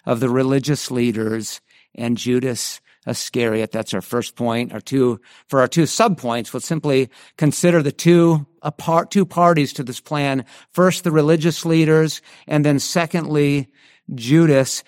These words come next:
And again, similar to Mark in structure, note that the story of the woman is right at the center of it. She's sort of enclosed, surrounded by the activities of these evil parties.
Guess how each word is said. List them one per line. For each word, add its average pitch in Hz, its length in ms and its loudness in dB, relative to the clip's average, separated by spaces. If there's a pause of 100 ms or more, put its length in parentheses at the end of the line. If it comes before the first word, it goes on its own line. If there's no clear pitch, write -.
(120)
And 156 120 2
again, 156 380 4
similar 160 500 4
to 175 140 -4
Mark 135 480 2 (480)
in 127 240 2
structure, 135 960 -2 (280)
note 139 300 2
that - 120 -4
the 135 80 -6
story 180 380 2
of 143 100 2
the 143 80 4
woman 143 560 4 (220)
is 131 200 2
right 185 400 2
at 220 140 0
the 202 80 0
center 175 560 2
of 110 140 2
it. 98 100 -4
She's 151 240 -2
sort 175 140 2
of 147 80 0
enclosed, 151 760 4
surrounded 147 920 0 (240)
by 135 160 0
the 135 140 0
activities 131 920 -2 (200)
of 123 200 -2
these 127 280 2 (100)
evil 131 720 2 (320)
parties. 131 800 2